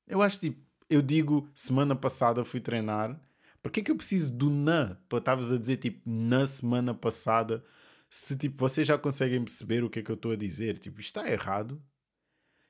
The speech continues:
Eu não sinto mesmo que isto esteja errado, estás a ver? Mas também vou deixar em aberto para quem seja aí mesmo ganda geek aí do português, sabe tudo e o caralho, e tem a certeza que eu estou errado, diz-me,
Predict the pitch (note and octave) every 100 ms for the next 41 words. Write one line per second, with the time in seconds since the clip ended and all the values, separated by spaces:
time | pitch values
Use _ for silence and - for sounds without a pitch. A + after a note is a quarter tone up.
0 | - G3+ A#3 G3 G#3 F#3+ F#3 F#3 F3+ F3
1 | E3 - - E3 D3+ D#3 D3 B2+ G2+ F#2+
2 | G2+ G2 G2 A#2 C#3 - _ _ A#2+ A#2+
3 | C#3 D#3 C#3 D#3 C#3+ C3 A#2 A2 A2 F#2+
4 | G#2+ A#2+ B2+ - F#3+ - _ _ - -
5 | - D#3 D3 A2+ F#2 - _ _ _ -
6 | A#2+ A2 A#2 A#2 A2+ A2 G#2+ G#2 G2 F2+
7 | F2 - _ _ _ _ _ _ _ A2+
8 | A2 A#2 G#2+ F#2+ C3+ C3+ A#2 B2+ A2+ -
9 | A2+ F#3+ G#2+ A2+ C3 B2 - A2+ G2+ -
10 | A2+ B2+ B2+ A#2+ G#2+ G#2+ G#2 A#2+ C3+ C#3+
11 | _ _ _ - G#2 B2+ B2+ B2+ A2+ A#2+
12 | A#2 A#2 G#2 A2+ G2+ B2 C#3 C3+ A#2 G#2+
13 | B2+ A#2+ G2 F2